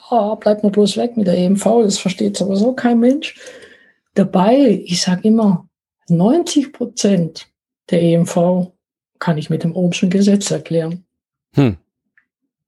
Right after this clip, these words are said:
Speaker 1: Die anderen zehn Prozent, da wird's dann richtig kompliziert, ja.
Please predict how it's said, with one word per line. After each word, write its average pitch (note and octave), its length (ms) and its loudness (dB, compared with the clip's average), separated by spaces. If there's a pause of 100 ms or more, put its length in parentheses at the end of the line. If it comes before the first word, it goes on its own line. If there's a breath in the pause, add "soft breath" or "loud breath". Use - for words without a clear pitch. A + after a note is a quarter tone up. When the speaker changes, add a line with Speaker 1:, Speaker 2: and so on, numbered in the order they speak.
(320)
Speaker 1:
Die G#3 80 2
anderen B3 280 2
zehn F#3 200 2
Prozent, F3 360 -2
da G3+ 120 4
wird's G#3 140 -2
dann F#3+ 120 0
richtig G#3+ 300 -2
kompliziert, - 560 -10
ja. G3 280 -6